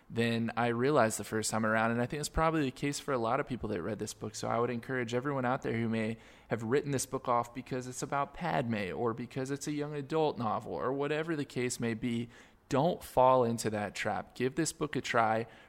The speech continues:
Really give it a-, an honest shot. Give it your attention. And I think that it will really live up to the expectations that you probably have for it. Um,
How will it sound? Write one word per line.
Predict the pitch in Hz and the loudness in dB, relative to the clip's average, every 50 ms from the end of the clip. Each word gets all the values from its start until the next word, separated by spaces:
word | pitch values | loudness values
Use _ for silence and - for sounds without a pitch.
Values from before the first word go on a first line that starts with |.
| - - | -6 -2
Really | 127 135 147 156 156 | 0 4 4 4 2
give | 135 131 131 123 131 | 4 2 4 6 6
it | 131 - - - | 4 4 2 -2
a-, | 113 110 - - 120 | -4 -4 -2 -2 -2
an | 117 113 | 0 2
honest | 113 117 120 123 117 113 - | 4 2 2 2 0 -2 -2
shot. | - - 110 110 110 107 - - | 0 0 2 4 4 2 2 -2
Give | 127 127 143 | -4 -2 -2
it | 151 - | -2 0
your | 135 135 127 | 2 2 2
attention. | 120 117 - - 113 113 110 - 123 120 117 120 | 2 0 -2 -4 -4 -4 -4 -4 -4 -4 -4 -4
And | - - 117 117 | -4 -4 -2 -2
I | 113 113 | -2 -4
think | - - 139 147 165 170 - - | -4 -6 -8 -8 -8 -8 -6 -4
that | 135 131 131 131 - - - - - - - - _ _ _ _ _ | -2 -2 0 -2 -4 -10 -14 -20 -20 -20 -20 -20 _ _ _ _ _
it | - 123 123 - - - - - | 0 0 0 0 -4 -16 -16 -6
will | 139 123 120 | -4 -4 -2
really | 117 120 120 123 127 123 120 117 117 104 - - - - _ _ _ - | 0 0 2 2 2 2 2 2 0 -2 -4 -10 -18 -18 _ _ _ -12
live | - 107 117 120 120 113 113 | -8 -4 0 0 0 2 2
up | 117 113 110 - - | 2 2 0 -2 -4
to | - 110 107 104 107 104 98 - - _ - | -4 -2 -2 0 -2 -2 -4 -6 -8 _ -10
the | 117 117 104 | -6 -4 -4
expectations | 107 107 - - 110 104 - - 110 107 107 - - 107 107 101 - | -4 -4 -4 -4 -6 -6 -4 -4 -6 -4 -4 -4 -4 -4 -4 -4 -6
that | 104 - - | -6 -6 -6
you | 104 - | -6 -4
probably | - 101 101 117 104 92 98 101 | -2 -2 -2 -2 -4 -8 -8 -10
have | - 95 101 98 92 - | -8 -6 -6 -8 -8 -10
for | - - - - - | -12 -12 -10 -8 -8
it. | 98 - - - - - - - - - - _ _ - - | -8 -10 -12 -18 -20 -20 -20 -20 -20 -20 -20 _ _ -6 -4
Um, | 110 107 107 104 107 104 98 | -2 -2 -2 -2 -4 -6 -8